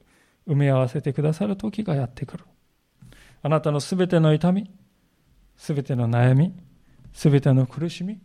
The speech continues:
すべての流した涙、それらの一切は償われる。しかも喜びのうちにだと。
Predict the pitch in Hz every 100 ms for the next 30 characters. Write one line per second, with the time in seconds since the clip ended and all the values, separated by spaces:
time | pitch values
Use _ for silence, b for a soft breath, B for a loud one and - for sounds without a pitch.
0 | _ _ _ _ _ _ - 160 151 147
1 | 131 131 135 147 - 127 143 170 190 -
2 | b b b b _ 156 147 135 127 170
3 | 165 - 165 180 196 127 - _ _ _
4 | _ - - 139 156 190 202 214 208 180
5 | - _ _ _ _ _ _ _ _ _
6 | - - 131 117 113 120 123 156 165 165
7 | 156 170 175 - -